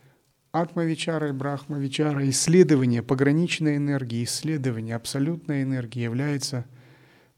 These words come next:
нашим объектом специализации. Говоря простыми словами,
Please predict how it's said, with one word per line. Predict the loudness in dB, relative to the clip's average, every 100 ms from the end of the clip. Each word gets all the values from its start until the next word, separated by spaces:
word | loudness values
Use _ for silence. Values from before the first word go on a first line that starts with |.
| -2
нашим | 0 2 0 -2
объектом | 0 2 0 2 -4
специализации. | -6 -8 -6 -6 -6 -8 -12 -14 -16 -18 -8
Говоря | 2 6 8 6
простыми | 4 -2 0 4 4
словами, | 2 0 0 2 2 0